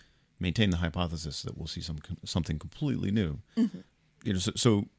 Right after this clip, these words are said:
Speaker 1: you took this interesting detour with, um, think, you know, think about particle physics, and you, you mentioned a sort of, uh, a yearning for, uh, for doing sort of fundamental pure science that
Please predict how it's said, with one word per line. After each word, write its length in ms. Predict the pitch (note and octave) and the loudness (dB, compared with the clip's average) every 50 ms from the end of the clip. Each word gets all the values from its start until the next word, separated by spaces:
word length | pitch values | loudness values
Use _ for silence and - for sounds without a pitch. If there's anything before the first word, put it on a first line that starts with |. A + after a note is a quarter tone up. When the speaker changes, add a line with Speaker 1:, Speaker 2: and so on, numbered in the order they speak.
| _ _ | _ _
Speaker 1:
you 280 | - - - - G#2+ G2 | -20 -20 -10 -6 -4 0
took 160 | - C#3 C3 | 0 0 2
this 160 | - G#2+ - G#2+ | 2 0 0 0
interesting 380 | G2 - - E2 - E2+ E2+ | 0 0 -2 -4 -2 -2 -2
detour 440 | D#2+ F2 D#2 - F2 E2 E2+ F#2 B2 D3 - - - _ _ - - - G2+ F#2 F2+ - - - - | -2 -2 -4 -4 -6 -6 -6 -6 -8 -10 -14 -16 -20 _ _ -20 -14 -10 -8 -8 -8 -10 -10 -8 -6
with, 520 | F#2 F#2+ F#2 F#2 F2+ F2 E2+ - - - - - | -2 0 2 4 4 2 2 -2 -8 -12 -6 -4
um, 480 | F2 F2 E2+ D#2+ D#2+ D#2 D2+ D#2 E2 - _ - - _ _ | -2 0 0 0 -2 -2 -4 -6 -8 -10 _ -20 -20 _ _
think, 140 | - - - | -8 -8 -6
you 60 | - | -8
know, 60 | E2+ | -8
think 140 | - D#2 - | -8 -8 -8
about 160 | - D#2 - | -8 -10 -6
particle 300 | - E2 E2 D#2+ - D#2 | -6 -4 -4 -4 -6 -6
physics, 400 | D#2 E2+ D#2+ G#2+ B2 - - - - - | -6 -6 -6 -6 -6 -8 -10 -12 -12 -10
and 160 | - F#2 F2+ | -4 -2 -2
you, 60 | F2 | -2
you 160 | D#2+ - F2 F2+ | -2 -2 -2 0
mentioned 420 | F2+ F2+ E2+ - E2+ D#2+ D#2 D#2 - - - - - - - | 0 0 0 2 0 0 0 -2 -6 -12 -20 -20 -20 -10 -6
a 100 | - F2 | -4 -2
sort 260 | - - G#2 G2 F2+ | 0 2 2 2 2
of, 200 | F2 E2 D#2 D#2+ | 2 0 -2 -2
uh, 300 | F2 E2 D#2+ D#2 D2+ D2+ D#2 - - - - - | 0 0 2 2 0 -2 -4 -6 -12 -20 -20 -6
a 100 | - - | -2 -2
yearning 500 | F#2 D#2 F#2+ G2 G2 G#2+ A2 G2+ G2 F#2 | 2 4 6 6 6 6 4 4 2 0
for, 580 | F2 - - - F2+ F2+ F2 E2+ E2 D#2+ D#2+ - - - - - | -2 -4 -6 -4 -2 -2 0 0 0 -2 -4 -6 -10 -14 -10 -6
uh, 280 | - E2+ E2+ D#2+ D#2+ - | -4 -2 -2 -2 -4 -6
for 140 | - - - | -6 -6 -4
doing 600 | D#2+ E2+ E2+ E2+ F2 E2+ E2 D#2+ D#2+ D#2 D2+ C#2 - _ - | -2 0 0 2 2 2 2 0 0 -2 -4 -6 -8 _ -16
sort 180 | - - - E2 | -10 -6 -6 -6
of 60 | D#2 - | -4 -2
fundamental 360 | - F#2+ E2+ E2 E2 D#2 D#2 | 0 2 2 2 2 0 -2
pure 220 | - - - F2 | -2 -2 -2 -2
science 380 | E2 - E2 D#2+ D#2 D#2+ - - | -2 -2 -2 -4 -4 -6 -8 -10
that 340 | F2+ D#2 D#2+ D#2+ D#2 D2+ | -10 -6 -4 -4 -4 -4